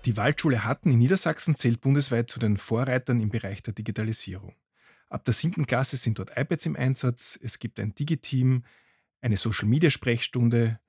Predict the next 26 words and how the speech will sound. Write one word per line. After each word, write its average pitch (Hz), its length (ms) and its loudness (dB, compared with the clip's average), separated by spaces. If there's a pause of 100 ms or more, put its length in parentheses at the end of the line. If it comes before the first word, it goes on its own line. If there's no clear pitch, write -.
(180)
Schüler-Medienscouts 123 1200 2 (120)
und 123 120 0
sogar - 200 -2
einen 131 140 4
Podcast-Raum. 101 840 -8 (520)
Silke 139 280 2
Mühle 147 180 6
ist 131 200 0
die 107 40 -6
Schulleiterin 151 560 2
dort 127 260 2
und 117 140 2
nimmt 120 160 0
sich - 280 -8
keinen 139 260 0
Blatt - 220 -4
vor 131 100 -2
den 120 100 2
Mund, 117 340 4
wenn 107 120 0
es 104 160 -2
um 110 80 -2
die 104 100 -8
Themen 104 320 -4
Bildung, 123 400 0
Schule 120 480 0